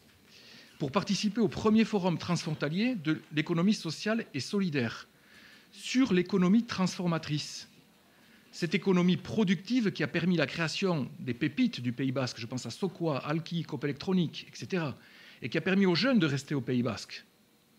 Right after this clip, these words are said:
On ne parle pas que de recyclerie. Vous avez le projet de créer un forum de l'emploi, comme les grandes villes de la côte basque, et plus modestement, comme Bidart.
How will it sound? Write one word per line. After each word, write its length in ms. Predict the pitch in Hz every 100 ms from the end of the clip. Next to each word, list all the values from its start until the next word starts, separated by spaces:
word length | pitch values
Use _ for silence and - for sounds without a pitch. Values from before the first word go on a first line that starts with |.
| _ _ _ _ _
On 80 | 110
ne 60 | 110
parle 260 | 180 143
pas 260 | 120 - 214
que 140 | -
de 100 | 160
recyclerie. 640 | 143 147 - 151 151 180 156 - _ _ _ _ - - - _ _ _ _ _ _ - - - - - - - -
Vous 120 | 131
avez 140 | 180
le 60 | 208
projet 360 | - 190 202 254
de 100 | 175
créer 240 | - 226
un 120 | 165
forum 340 | - 190 214 175
de 60 |
l'emploi, 560 | 160 196 170 156 151 - _
comme 160 | - 147
les 80 | 147
grandes 300 | 147 214 175
villes 160 | 240
de 80 | 180
la 100 | 156
côte 240 | 160 180
basque, 460 | 170 139 113 - - _ _ _ - - -
et 80 | 120
plus 180 | 254
modestement, 720 | 262 226 180 - 156 196 285 254 _ _ _
comme 220 | - 160 160
Bidart. 440 | 151 127 127